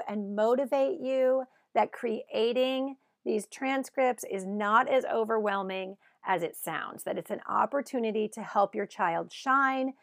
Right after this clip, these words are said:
to build their confidence as they have this collection of their educational accomplishments, and that it could possibly lead to scholarship dollars for further education.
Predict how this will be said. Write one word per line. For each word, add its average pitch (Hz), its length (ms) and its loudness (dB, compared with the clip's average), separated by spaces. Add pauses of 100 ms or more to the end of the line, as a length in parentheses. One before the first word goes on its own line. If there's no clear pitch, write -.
(240)
to 233 140 -4
build 202 260 4
their 170 160 -2
confidence 262 960 -2 (320)
as 190 140 -2
they 196 160 0
have 196 460 4 (120)
this 208 400 -2 (180)
collection 247 880 2
of 220 360 6 (100)
their 208 260 0
educational 202 960 -2
accomplishments, 269 1200 0 (400)
and 240 500 0 (100)
that 240 160 0
it 254 80 0
could 277 160 -4
possibly 339 580 4
lead 349 300 2
to 311 120 -8
scholarship 349 720 8
dollars 160 520 2 (240)
for 247 160 4
further 226 360 0
education. 302 840 -2